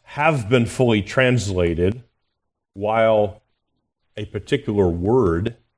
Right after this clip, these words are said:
might have been lost to translation, but the doctrine itself is preserved. So that's, that's the essence of paragraph eight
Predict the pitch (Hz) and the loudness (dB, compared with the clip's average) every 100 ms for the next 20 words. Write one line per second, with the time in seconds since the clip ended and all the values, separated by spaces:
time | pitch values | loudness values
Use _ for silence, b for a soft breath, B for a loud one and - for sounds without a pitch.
0 | _ _ _ _ _ 107 139 185 - 127 | _ _ _ _ _ -12 -10 -10 -10 -10
1 | 110 117 113 107 123 69 - _ _ - | -10 -12 -8 -6 -6 -8 -18 _ _ -20
2 | - 87 78 76 71 _ _ _ _ _ | -20 -20 -20 -20 -20 _ _ _ _ _
3 | _ _ _ _ _ - 90 95 101 - | _ _ _ _ _ -20 -16 -8 -6 -6
4 | 95 87 - 113 90 - _ - 90 - | -10 -12 -10 -8 -8 -12 _ -20 -20 -20
5 | 80 82 76 71 _ _ _ _ _ _ | -20 -20 -20 _ _ _ _ _ _ _
6 | _ _ 127 190 220 - 170 185 143 147 | _ _ -2 0 -2 -2 0 2 4 4
7 | - 147 131 110 - 131 117 107 101 92 | 4 0 0 -4 0 0 4 4 4 0
8 | - _ _ _ _ 131 113 - - | -10 _ _ _ _ -12 -12 -16 -20